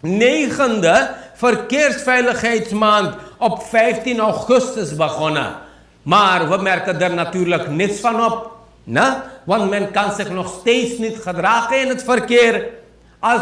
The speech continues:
u ziet hoe men zich gedraagt in het verkeer, dan moet ik u zeggen dat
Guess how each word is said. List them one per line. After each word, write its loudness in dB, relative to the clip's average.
u -6
ziet -4
hoe 4
men 0
zich -2
gedraagt 0
in -4
het -4
verkeer, 2
dan 2
moet -2
ik -4
u -4
zeggen 0
dat 2